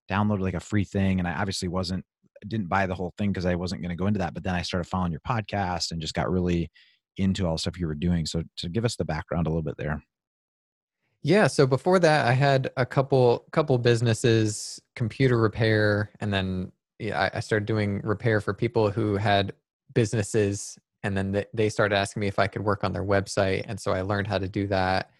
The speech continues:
Speaker 2: and then ended up growing that and working with a partner for several years. We, we ran a firm, a-, and on the side, I was enjoying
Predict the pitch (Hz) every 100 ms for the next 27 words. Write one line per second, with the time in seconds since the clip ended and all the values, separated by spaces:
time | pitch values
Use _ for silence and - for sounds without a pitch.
0 | _ _ - 98 98 92 90 104 101 101
1 | 101 113 101 98 101 104 104 - 101 98
2 | 107 104 110 101 - - 101 107 101 95
3 | 110 - 104 104 98 101 98 101 95 107
4 | 95 - 104 101 98 98 - 110 104 104
5 | 104 - _ _ _ - - _ 107 98
6 | 98 - _ _ _ 117 104 98 - 123
7 | 120 113 104 101 104 95 107 101 98 95